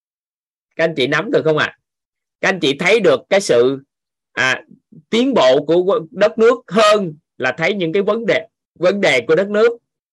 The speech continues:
Thấy được cái mặt tốt của con người hơn là mặt xấu của họ nếu mà não người này kích hoạt. Còn nếu mà não bò sát mà lớn quá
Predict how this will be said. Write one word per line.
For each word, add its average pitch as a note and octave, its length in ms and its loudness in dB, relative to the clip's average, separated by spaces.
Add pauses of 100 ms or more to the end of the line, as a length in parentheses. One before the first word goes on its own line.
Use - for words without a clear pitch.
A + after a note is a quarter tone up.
(1040)
Thấy G3+ 200 4
được D3+ 260 4
cái G3+ 140 4
mặt F3 240 -4
tốt A#3 260 2
của A3 120 0
con F3 240 -2
người C3 240 0
hơn E3 280 -2
là C#3+ 60 -6
mặt A#2+ 160 -8
xấu G3 300 0
của G3+ 120 0
họ A#2 340 -2 (220)
nếu E3 240 -2
mà E3+ 180 -4
não B2 240 -4
người D3 260 -2
này A#2+ 180 -4
kích E3+ 120 -6
hoạt. A#2 220 -4 (1800)
Còn D#3 200 0
nếu G#3 180 2
mà G#3 140 2
não D3 220 2
bò F3+ 160 2
sát G3 340 -2
mà F3+ 120 -2
lớn G#3 300 2
quá B3 240 2